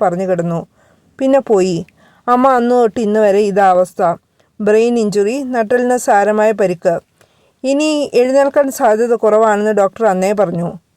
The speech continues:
ചെറുപ്പമായിരുന്നെങ്കിൽ പിന്നെയും പ്രതീക്ഷ കണ്ടേനെ. അമ്മയ്ക്ക് നല്ല പ്രായമുണ്ടല്ലോ. ആദ്യമൊക്കെ ഏട്ടനും ചേച്ചിയും ഒക്കെ വരുമായിരുന്നു. അവിടെ കൊണ്ടുപോകാം, ഇവിടെ കൊണ്ടുപോകാം എന്നൊക്കെ പറയും.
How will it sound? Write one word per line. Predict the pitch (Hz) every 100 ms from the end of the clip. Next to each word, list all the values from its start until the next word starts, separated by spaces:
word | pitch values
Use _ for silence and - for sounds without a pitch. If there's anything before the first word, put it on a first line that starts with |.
| -
ചെറുപ്പമായിരുന്നെങ്കിൽ | 247 233 254 240 202 196 196 190 254 254
പിന്നെയും | 233 220 233
പ്രതീക്ഷ | 214 190 208 226
കണ്ടേനെ. | 190 180 180 165 - _ _ _ _ 254
അമ്മയ്ക്ക് | 277 277
നല്ല | 262 220 226
പ്രായമുണ്ടല്ലോ. | 226 208 190 214 196 180 170 165 165 _
ആദ്യമൊക്കെ | 202 220 220 214 202 220
ഏട്ടനും | 196 185 214 220
ചേച്ചിയും | 220 185 170 208 190
ഒക്കെ | 170 202
വരുമായിരുന്നു. | 185 175 170 170 165 185 - _ _ _ -
അവിടെ | 254 277
കൊണ്ടുപോകാം, | 277 247 233 226 233 233
ഇവിടെ | 214 202 226
കൊണ്ടുപോകാം | 233 196 196 208 208
എന്നൊക്കെ | 190 180 175
പറയും. | 202 180 170 160